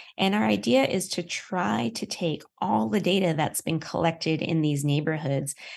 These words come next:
and understand what the health impacts are. So we know the G E S residents are exposed to traffic from pollutants that are on I seventy, I twenty-five,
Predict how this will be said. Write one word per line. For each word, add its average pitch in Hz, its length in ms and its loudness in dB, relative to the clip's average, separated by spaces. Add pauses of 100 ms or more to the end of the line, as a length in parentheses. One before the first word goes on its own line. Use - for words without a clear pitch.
(120)
and 180 140 2
understand 190 640 2
what 151 160 -2
the 165 60 -2
health 151 320 -2
impacts - 540 -6
are. - 340 -6
So 185 240 0
we 180 160 2
know 202 400 2
the 190 100 -4
G 165 300 -2
E 165 40 2
S 160 240 0
residents 151 480 -2
are 147 200 -2
exposed 143 640 -2
to 139 240 0 (420)
traffic 233 540 0
from 147 300 0
pollutants 170 600 -2
that 143 220 -2
are 143 180 -4
on 143 240 -4
I 139 140 -2
seventy, 180 440 2
I 139 140 0
twenty-five, 151 840 0